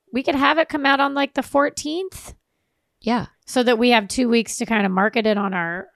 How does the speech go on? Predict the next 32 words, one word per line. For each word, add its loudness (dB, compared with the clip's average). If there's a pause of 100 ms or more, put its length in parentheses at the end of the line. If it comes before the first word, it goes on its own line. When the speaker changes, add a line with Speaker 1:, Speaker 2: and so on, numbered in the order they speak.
(120)
Speaker 1:
we 0
have -2
two 0
Speaker 2:
Yeah. 4
Speaker 1:
episodes 0
that -2
we -2
can -4
market -2
it -2
on -6
our -8 (260)
website. -2 (120)
I 0
mean, -2
on -4
our -6
Speaker 2:
Yeah. -4 (580)
Speaker 1:
podcast. -2 (320)
Speaker 2:
And 4
people 4
can 4 (100)
buy 8
Patreon 4
for 0
their 2
friends 4
for -2
Christmas. -6 (540)
Speaker 1:
Oh -4
my -2
gosh. -4